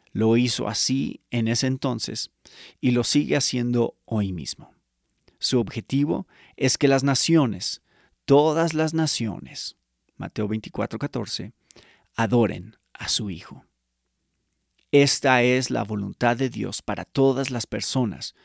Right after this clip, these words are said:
donde quiera que estén, en su oficina y en su barrio y en su hogar.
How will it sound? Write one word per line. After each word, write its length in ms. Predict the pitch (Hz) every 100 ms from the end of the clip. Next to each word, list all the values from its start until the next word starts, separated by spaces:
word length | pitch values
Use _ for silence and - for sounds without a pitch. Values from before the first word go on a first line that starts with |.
| _ _
donde 300 | 123 113 104
quiera 320 | - 117 107
que 100 | -
estén, 380 | - 95 87 110 _ _ _ - - _
en 120 | 101
su 140 | - 110
oficina 720 | - - 120 131 131 139 151 _
y 140 | 104
en 80 | 107
su 160 | - 92
barrio 560 | 98 107 120 127 139 - _
y 220 | 123 113
en 100 | 107
su 240 | - 117
hogar. 500 | 107 101 101 98 -